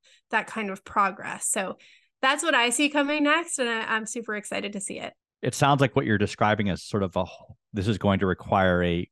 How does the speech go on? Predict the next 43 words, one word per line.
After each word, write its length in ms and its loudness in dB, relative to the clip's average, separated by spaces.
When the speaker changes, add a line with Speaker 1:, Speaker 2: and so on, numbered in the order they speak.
Speaker 2:
a 60 -4
real, 320 0
a 40 -4
whole 420 2
of 180 -4
business 360 -6
approach, 400 -2
that 120 -8
this 180 -4
is 100 -2
not 240 0
going 160 2
to 60 -2
be 80 -2
something 340 -4
which 160 -4
is 100 -4
just 300 -4
siloed 600 4
into, 540 2
you 80 0
know, 100 2
just 280 0
the 40 -4
sustainability 960 0
practice, 800 -6
but 120 2
it's 140 2
going 180 4
to 60 2
be 60 2
something 380 0
where 240 2
when 100 0
we 60 2
talk 200 0
about 180 0
stakeholders, 580 -2
it's 100 -12
not 180 4
just 200 -2
external 340 0
stakeholders, 480 -4